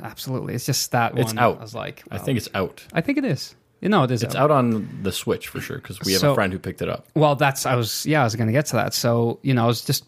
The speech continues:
Speaker 1: hearing about Sonic Mania and thinking, "Okay, cool, a new Sonic game," and realize, well, it's not quite a new Sonic game. It is and it isn't. It's, um, it seems to be kinda like a, a remake of Sonic. If I understand correctly, it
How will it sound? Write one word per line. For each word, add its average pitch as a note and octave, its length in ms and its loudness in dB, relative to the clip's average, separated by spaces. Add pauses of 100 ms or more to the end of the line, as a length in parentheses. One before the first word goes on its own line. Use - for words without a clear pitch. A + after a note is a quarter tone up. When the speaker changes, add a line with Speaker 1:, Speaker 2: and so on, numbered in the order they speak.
Speaker 1:
hearing F3+ 220 4
about E3 180 6
Sonic C3+ 340 2
Mania A#2 320 4
and A2+ 160 2
thinking, A#2+ 200 2
"Okay, D#3 280 0
cool, E3+ 220 0
a B2 60 2
new B2 100 2
Sonic B2+ 340 2
game," G#2+ 200 0
and A2 80 0
realize, A#2+ 360 2
well, A2+ 400 -2
it's - 140 -12
not E3 160 -2
quite C#3+ 400 0
a B2+ 80 4
new B2 460 2
Sonic A#2 420 -2
game. - 280 -8 (360)
It F3 140 0
is D4 180 4
and G#3+ 100 4
it C#3 140 4
isn't. G#2 320 0 (340)
It's, - 640 -2 (220)
um, A2 720 0 (320)
it C#3 60 -4
seems F#3 260 0
to E3 80 -6
be D3+ 100 2
kinda C#3 260 2
like B2 240 0
a, A2 420 0
a A#2 100 0
remake A2+ 680 -2 (120)
of A2+ 120 -4
Sonic. G#2 560 -4 (360)
If - 160 -6
I A#2+ 180 2
understand C3+ 540 2
correctly, A#2+ 580 0
it A2+ 380 -2